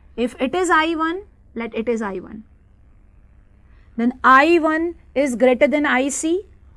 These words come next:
only then, uh, total internal reflection will take place. Suppose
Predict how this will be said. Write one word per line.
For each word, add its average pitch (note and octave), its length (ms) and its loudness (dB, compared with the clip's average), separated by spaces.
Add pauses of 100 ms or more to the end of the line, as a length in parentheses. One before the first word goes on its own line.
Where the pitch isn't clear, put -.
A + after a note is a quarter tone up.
(100)
only C#4+ 300 2
then, D#4 340 0 (500)
uh, A3 200 -6
total C4+ 300 -2
internal C4+ 360 0
reflection B3 440 -2
will A#3 140 2
take G#3+ 240 -6
place. F#3+ 300 -10 (400)
Suppose D#4+ 500 -4